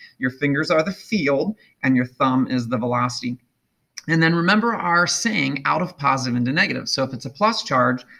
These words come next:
the force will come out of the palm like you're pushing on it. And if it's a minus charge, the force will come into the palm like it's pushing back on you. Uh, I'm gonna pause here, and then I'm going to show you a couple of these on the board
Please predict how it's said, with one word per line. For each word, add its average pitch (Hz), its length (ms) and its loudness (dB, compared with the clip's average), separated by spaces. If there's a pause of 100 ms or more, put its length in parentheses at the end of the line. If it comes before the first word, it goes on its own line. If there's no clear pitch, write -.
(100)
the 139 80 -4
force 147 340 -4
will 139 80 -6
come 143 240 -2
out 220 140 4
of 233 80 2
the 139 80 -4
palm 131 400 0
like 131 240 -4
you're 123 100 -8
pushing 196 420 -2
on 123 200 0
it. 139 160 -2 (320)
And 135 80 0
if 131 100 -6
it's 120 120 -14
a 135 40 0
minus 165 400 2
charge, 127 280 -2
the 120 100 -8
force 131 260 -10
will 120 80 -12
come - 280 -8
into 190 240 -2
the 127 100 -4
palm 120 340 0
like 117 200 -6
it's 123 160 -6
pushing - 380 -6
back 120 440 -2
on 113 300 -4
you. 123 220 -2 (520)
Uh, 143 240 4
I'm 165 100 4
gonna 226 140 6
pause 247 340 2
here, 262 320 0
and 151 100 4
then 160 120 4
I'm 160 100 2
going 165 220 0
to 156 100 -4
show 180 280 0
you 180 220 0
a 160 60 -2
couple 180 300 -2
of 143 100 -2
these 151 220 -4
on 139 100 0
the 131 60 0
board 143 680 0